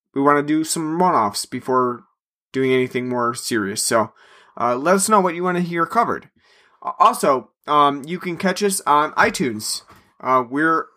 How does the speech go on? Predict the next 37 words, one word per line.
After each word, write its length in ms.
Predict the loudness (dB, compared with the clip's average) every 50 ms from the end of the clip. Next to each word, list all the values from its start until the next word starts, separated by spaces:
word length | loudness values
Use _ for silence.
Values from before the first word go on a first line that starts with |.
| _ _ _ _ _
Blood 240 | -8 0 2 2 2
and 80 | 2 0
Black 200 | -4 -4 -4 -4
Rum 180 | -6 -6 -4
Podcast 520 | 2 0 0 2 2 0 0 0 0 0 -2
on 180 | -2 -2 0
there. 340 | -2 -2 0 -2 -2 -4 -8 _ _ _ _
Uh, 180 | 0 0 0
just 220 | 0 0 -6 -6 -4
search 220 | -4 -4 -4 -6
for 160 | -4 2 2
us. 300 | 4 4 4 0 -4 -6 _ _ _ _ _
We 80 | -10 0
really 240 | 2 2 4 2 2
appreciate 440 | -2 -4 -8 -8 -4 -2 -2 -2
it 80 | -2 -4
if 160 | -8 -10 -10
you 300 | -10 -10 -10 -10 -10 -14 -8
leave 220 | -4 -2 -2 0
us 160 | 0 -2 -4
a 60 | -4
nice 260 | -4 -4 -4 -4 -6 -8
review, 560 | -10 -8 -2 2 4 6 6 4 2 -2 _
subscribe 540 | _ -12 -12 -10 -10 -2 2 4 4 4 2
to 160 | -2 -4 -2 -2
us. 280 | -2 -2 -4 -8 -8 _ _ _ _ _ -14 -6
Um, 260 | -4 -4 -4 -4 0
that's, 240 | 0 0 0 0 -6
that 260 | _ 0 2 2 2 2
way 100 | 0 -6
you 120 | -6 -6
can 140 | -10 -8 -2
get 140 | 0 2 4
all 140 | 4 4
of 80 | 2 2
our 120 | 2 0
episodes. 640 | 0 0 0 -4 -4 -4 -4 -6 -6 -10 -12 -12